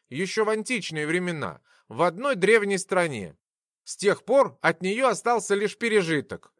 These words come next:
столь популярно восхваляемый нашими заокеанскими союзниками. Вот только они извратили само понятие о ней. Но мы, мы ничем не лучше.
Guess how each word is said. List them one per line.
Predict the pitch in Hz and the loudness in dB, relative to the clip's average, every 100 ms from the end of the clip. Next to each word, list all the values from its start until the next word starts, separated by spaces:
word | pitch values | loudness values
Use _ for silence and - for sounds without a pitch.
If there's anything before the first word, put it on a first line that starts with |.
| _ | _
столь | - - 202 | -18 2 2
популярно | - 156 165 208 254 196 | 2 -4 2 4 4 0
восхваляемый | 151 151 165 156 220 247 208 147 | -4 -2 2 4 4 4 2 -2
нашими | 131 220 202 208 196 | 0 0 0 -4 -2
заокеанскими | 165 180 202 208 196 - 190 | 0 0 2 0 0 -6 -6
союзниками. | 185 208 208 190 139 120 95 101 82 76 _ _ _ _ _ _ | 2 2 4 2 0 -6 -10 -10 -12 -18 _ _ _ _ _ _
Вот | 95 151 - | -2 -2 2
только | 185 165 175 | 0 2 2
они | 175 214 196 | 2 0 -4
извратили | 196 180 202 196 240 220 | -2 2 2 2 -2 -2
само | 180 214 214 | -2 -2 -2
понятие | 190 233 233 180 135 131 110 | 0 -2 2 0 0 -4 -4
о | 147 | -4
ней. | 143 110 76 _ _ _ | -6 -8 -12 _ _ _
Но | 110 143 147 | -6 -2 0
мы, | 214 269 123 _ _ | 0 0 -2 _ _
мы | 170 240 | -4 -4
ничем | 254 240 - 277 208 | -2 -6 0 0 2
не | 180 | 0
лучше. | 170 139 - - 85 | 0 0 -4 -18 -20